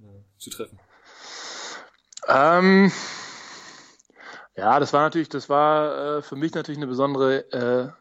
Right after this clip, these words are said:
Speaker 2: W M auch. Also das, äh, da habe ich wirklich, ähm, auch irgendwie in der Zeit einfach einen geilen Basketball gespielt. Ich habe mich einfach gut gefühlt. Ich habe echt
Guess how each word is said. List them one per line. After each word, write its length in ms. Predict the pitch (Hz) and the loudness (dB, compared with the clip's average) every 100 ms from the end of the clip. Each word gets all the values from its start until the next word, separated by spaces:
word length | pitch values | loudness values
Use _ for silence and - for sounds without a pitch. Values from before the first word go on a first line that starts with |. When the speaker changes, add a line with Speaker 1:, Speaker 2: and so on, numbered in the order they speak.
| _ | _
Speaker 2:
W 340 | 113 120 135 | -10 -2 2
M 260 | 127 131 131 | 2 0 0
auch. 280 | 127 143 - | 2 2 0
Also 240 | 113 113 | -2 -2
das, 280 | 113 - - | -4 -6 -4
äh, 300 | 113 113 117 _ _ _ _ _ _ _ _ | 0 0 -2 _ _ _ _ _ _ _ _
da 100 | - | -2
habe 160 | 110 117 | 2 2
ich 120 | 117 | 0
wirklich, 300 | 123 127 110 | -2 -2 0
ähm, 340 | 113 110 113 110 - | 4 4 2 -4 -6
auch 220 | - - | -4 -2
irgendwie 340 | 117 - 120 | -2 2 4
in 80 | 113 | 6
der 160 | 113 110 | 6 4
Zeit 240 | - 120 | 4 4
einfach 240 | 113 113 110 | 4 0 -2
einen 140 | 113 | 0
geilen 220 | 113 113 | 2 2
Basketball 360 | 113 113 131 123 | 2 0 0 0
gespielt. 320 | 120 - 123 | 0 0 2
Ich 120 | 113 | 2
habe 80 | 113 | -2
mich 100 | 117 | -6
einfach 180 | 113 107 | -8 -8
gut 160 | 120 | -8
gefühlt. 400 | - 110 123 123 | -8 -4 4 4
Ich 80 | 110 | 4
habe 140 | 110 - | 0 -2
echt 400 | - - - | -6 -10 -20